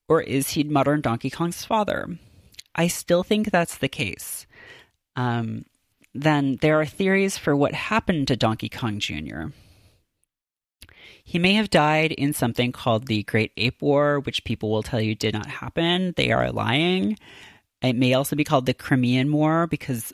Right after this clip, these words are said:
the names of their foes in that war were Kremlings in the Donkey Kong Country games. Uh, it's possible that D K Junior, as an adult, you know, Cranky was too old to fight and D K was too young. And so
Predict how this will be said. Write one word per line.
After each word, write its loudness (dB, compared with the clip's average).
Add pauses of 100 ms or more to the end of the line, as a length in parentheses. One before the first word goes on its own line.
(140)
the -4
names 0
of -2
their 2
foes 0
in 0
that 0
war 2
were 0
Kremlings -2 (440)
in 0
the 2
Donkey 0
Kong -4
Country -4
games. -2 (1200)
Uh, 2
it's -2
possible 2
that 0 (340)
D 2
K 2
Junior, 2
as 2
an 2
adult, 2
you 2
know, 4
Cranky 0
was 0
too 0
old 2
to 0
fight 2
and -2
D 0
K 0
was -2
too -2
young. 2
And 0
so 2